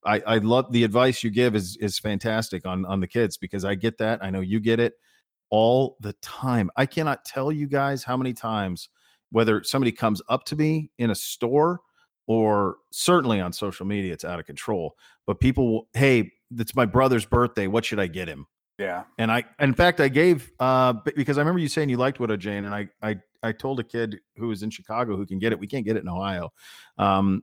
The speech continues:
Speaker 1: but I told a kid who was in Chicago, I said, "You know, this guy I know who really knows what he's talking about on whiskey, he says this is pretty solid, and it's,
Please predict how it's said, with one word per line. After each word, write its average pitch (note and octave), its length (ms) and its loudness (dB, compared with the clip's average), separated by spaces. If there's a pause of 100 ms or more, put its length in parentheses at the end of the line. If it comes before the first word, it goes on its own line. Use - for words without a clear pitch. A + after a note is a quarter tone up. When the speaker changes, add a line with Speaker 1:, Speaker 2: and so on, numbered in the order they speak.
(120)
Speaker 1:
but G#2+ 160 4
I G#2 60 4
told A#2 240 2
a G2+ 40 0
kid G#2+ 180 2
who G2+ 60 2
was G2 120 -2
in G2+ 60 0
Chicago, A2 520 -2
I F#2 60 -2
said, G#2 160 -8
"You A#2 80 -2
know, A#2+ 160 -2 (720)
this A#2+ 160 -2
guy D3+ 280 4
I D#3+ 40 4
know D3 120 6
who B2 120 6
really C3+ 260 6
knows B2 220 2
what A2+ 80 0
he's G2+ 120 -4
talking A2 220 0
about G2+ 180 0
on F#2+ 120 -2
whiskey, G#2+ 400 -4 (240)
he A2+ 180 -6
says B2 320 -2
this A#2+ 160 -6
is A2 100 -8
pretty B2 240 -2
solid, G#2+ 520 0 (120)
and G2 160 -4
it's, - 300 -10